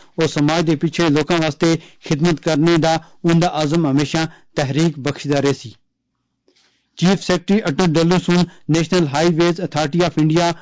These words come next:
ਬੀਕਨ ਔਰ ਪ੍ਰੋਜੈਕਟ ਸੰਪਰਕ ਨਾਲ ਇੱਕ ਮੀਟਿੰਗ ਵਿੱਚ ਜੰਮੂ ਕਸ਼ਮੀਰ ਵਿੱਚ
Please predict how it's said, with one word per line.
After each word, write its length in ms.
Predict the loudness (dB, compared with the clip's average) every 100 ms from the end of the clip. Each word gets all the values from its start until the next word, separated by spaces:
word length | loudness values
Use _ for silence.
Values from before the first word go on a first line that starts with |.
| -14 -4
ਬੀਕਨ 340 | -2 0 0 0
ਔਰ 140 | -2 -2
ਪ੍ਰੋਜੈਕਟ 440 | -2 0 0 -4 -12 _ -10
ਸੰਪਰਕ 460 | -2 0 0 0 0
ਨਾਲ 300 | 2 0 -2
ਇੱਕ 140 | 0
ਮੀਟਿੰਗ 340 | 0 2 2 2
ਵਿੱਚ 180 | 0 -8 -10 0
ਜੰਮੂ 240 | 2 2
ਕਸ਼ਮੀਰ 420 | 0 -2 0 2
ਵਿੱਚ 200 | 2 0